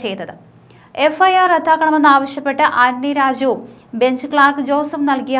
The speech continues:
ഹർജിയിലാണ് ഹൈക്കോടതി ജസ്റ്റിസ് സിയാദ് റഹ്മാൻ മാർച്ചിൽ ഉത്തരവിട്ടത്. ആയിരത്തി തൊള്ളായിരത്തി തൊണ്ണൂറ് ഏപ്രിലിൽ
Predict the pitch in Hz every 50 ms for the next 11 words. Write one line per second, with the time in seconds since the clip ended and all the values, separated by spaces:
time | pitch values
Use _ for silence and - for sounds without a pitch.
0 | 254 247 240 240 226 233 247 254 240 233 214 208 185 165 - - - - - -
1 | - 262 262 262 262 269 285 285 277 226 262 240 208 240 247 247 247 247 - 262
2 | 262 254 - - - _ - _ _ _ - - 285 285 294 302 330 294 339 -
3 | - 277 277 269 277 262 254 247 240 226 226 233 233 254 294 311 277 - - 247
4 | 226 208 196 170 - 160 - - - _ _ _ _ _ _ _ _ - _ _
5 | _ - - 233 240 254 262 262 269 302 285 285 285 277 294 302 269 254 254 262
6 | 262 269 269 240 233 233 233 240 240 240 233 262